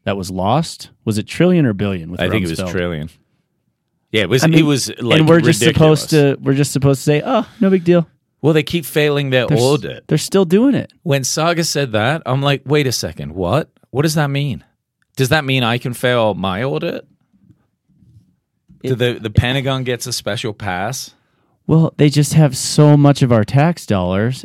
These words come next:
Speaker 1: and if they keep spending it on military budget, which they are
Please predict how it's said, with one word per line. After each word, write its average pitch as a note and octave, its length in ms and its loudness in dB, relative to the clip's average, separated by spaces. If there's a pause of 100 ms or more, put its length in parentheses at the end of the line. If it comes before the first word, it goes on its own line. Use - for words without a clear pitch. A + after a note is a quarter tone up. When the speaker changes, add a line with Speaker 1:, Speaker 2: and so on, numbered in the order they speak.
Speaker 1:
and A2+ 160 0
if G#2+ 140 -6
they A2 100 -2
keep - 260 -6
spending C3+ 420 0
it A#2 40 0
on G#2 160 0
military A#2+ 460 -2
budget, F#2+ 500 -4 (480)
which A#2 240 -2
they A2+ 160 0
are B2+ 460 0